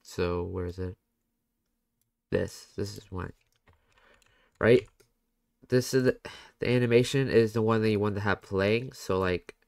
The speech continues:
so if he's running, you want to put a run animation like this, something like that.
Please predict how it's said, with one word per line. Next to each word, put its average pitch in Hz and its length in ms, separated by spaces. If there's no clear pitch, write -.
so - 160
if 110 100
he's 104 180
running, 110 420
you 113 180
want 107 140
to 101 120
put 104 320
a 95 140
run 95 420
animation 104 560
like 101 220
this, 107 260
something 101 420
like 87 140
that. 92 280